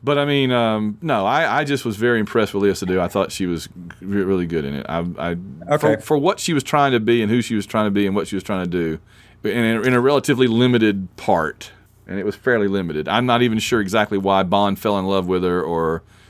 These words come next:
Speaker 2: No, exactly,
Speaker 1: more than
Speaker 2: yeah.
Speaker 1: any other woman he's ever kind of rescued and run around with
Speaker 2: Yeah.
Speaker 1: for, for twenty
Speaker 2: Yeah.
Speaker 1: minutes.
Speaker 2: No,
Speaker 1: So
Speaker 2: I agree with you, and I think there's been people who've been on s-, there was more chemistry and more passion with the Monica Bellucci character than there was with,
Speaker 1: Sh-
Speaker 2: uh, the Lea Seydoux character.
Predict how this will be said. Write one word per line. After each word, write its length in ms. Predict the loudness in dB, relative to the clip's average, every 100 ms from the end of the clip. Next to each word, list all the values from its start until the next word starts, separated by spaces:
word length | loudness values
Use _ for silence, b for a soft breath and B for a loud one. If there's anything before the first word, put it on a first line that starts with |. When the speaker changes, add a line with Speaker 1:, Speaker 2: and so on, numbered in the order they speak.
| b -2
Speaker 2:
No, 180 | 2 2
exactly, 500 | 2 2 0 2 2
Speaker 1:
more 160 | 4 4
than 100 | 4
Speaker 2:
yeah. 60 |
Speaker 1:
any 140 | 4 4
other 160 | 4
woman 300 | 4 2 2 2
he's 160 | 2
ever 240 | 2 2 0
kind 220 | 0 0
of 240 | -2 -2
rescued 520 | 0 0 0 0 0 0
and 280 | -2 -4 -4
run 160 | -4 0
around 280 | 0 -2 -2
with 180 | -4 -6
Speaker 2:
Yeah. 80 |
Speaker 1:
for, 180 | -12 -8
for 80 | -10
twenty 240 | -6 -6 -2
Speaker 2:
Yeah. 40 |
Speaker 1:
minutes. 300 | 2 2 0 B B B B B B
Speaker 2:
No, 180 | -2 0
Speaker 1:
So 60 | 0
Speaker 2:
I 60 |
agree 240 | -2 0 0
with 120 | 0
you, 120 | -2 -6 -16 _ -2
and 180 | 0 0
I 60 |
think 220 | -2 -4 -4
there's 160 | -6
been 260 | -4 -4 -4 -14 -20 -20 -6
people 240 | -4 2
who've 100 | 2
been 140 | 4 4
on 100 | 4
s-, 120 | -2 B B B B B -4
there 140 | 0
was 160 | 0 2
more 180 | 0 2
chemistry 520 | 2 2 -2 0 0
and 120 | 0
more 160 | -2 -2
passion 540 | 2 0 0 -6 -4
with 440 | 0 2 2 0 -6
the 60 |
Monica 320 | -2 -2 -2 -4
Bellucci 540 | -4 -4 -6 -10 -6
character 440 | -2 -2 -4 -6 -4
than 100 | -2
there 140 | -2
was 240 | -4 -4 -8
with, 240 | -8 -6
Speaker 1:
Sh- 200 | 0 2
Speaker 2:
uh, 100 | 2
the 160 | -2 -4
Lea 80 | -4
Seydoux 360 | -4 -6 -6
character. 260 | -8 -10